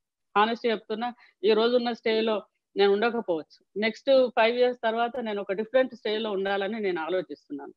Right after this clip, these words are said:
అది తప్పకుండా అవుతుంది. ఎప్పుడు అవుతుంది అని అంటే, you have to walk on it, you have to sleep on it, you have to talk on it, and you have to spend lot of time. ఇది, ఈ మధ్య ఇది, ఇది చేసేటప్పుడు ఒకసారి మనం అనుకున్నట్టుగా,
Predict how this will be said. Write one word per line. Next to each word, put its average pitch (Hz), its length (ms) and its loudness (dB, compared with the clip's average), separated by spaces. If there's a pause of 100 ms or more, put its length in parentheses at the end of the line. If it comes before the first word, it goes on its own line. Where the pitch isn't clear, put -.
అది 208 120 2
తప్పకుండా 208 500 -2
అవుతుంది. 165 260 2
ఎప్పుడు 277 260 2
అవుతుంది 240 420 2
అని 196 180 -2
అంటే, 247 320 -6 (340)
you 208 160 -4
have 226 140 2
to 269 120 -2
walk 202 340 -2
on 262 160 4
it, 247 180 -8
you 202 160 -6
have 214 180 -6
to 262 100 -10
sleep 254 320 -8 (100)
on 202 180 -4
it, 160 100 -12
you 196 120 -8
have 220 220 -14
to 202 60 -12
talk 220 320 2
on 165 140 2
it, - 180 -14
and 175 140 -6
you 196 240 -6
have 190 140 -2
to 220 120 -16
spend 202 300 -10
lot 180 200 -4
of 196 120 -10 (120)
time. 160 160 -8 (500)
ఇది, 208 220 -2
ఈ 240 260 0
మధ్య 233 520 2 (300)
ఇది, 247 160 -4
ఇది 240 360 -6
చేసేటప్పుడు 277 640 -2
ఒకసారి 240 480 -6
మనం 226 260 -8
అనుకున్నట్టుగా, 240 840 -6